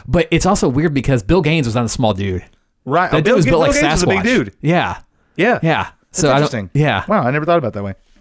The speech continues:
Speaker 2: Larry says that he wasn't expecting a young and beautiful woman to be his brother's wife. When La-,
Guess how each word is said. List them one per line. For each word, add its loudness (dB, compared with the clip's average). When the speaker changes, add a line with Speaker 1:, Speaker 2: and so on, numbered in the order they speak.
Speaker 2:
Larry 0
says -2
that -2
he 0
wasn't -2
expecting -6
a -2
young -2
and -4
beautiful -4
woman -4
to -16
be -4
his -8
brother's -4
wife. -6
When -4
La-, -2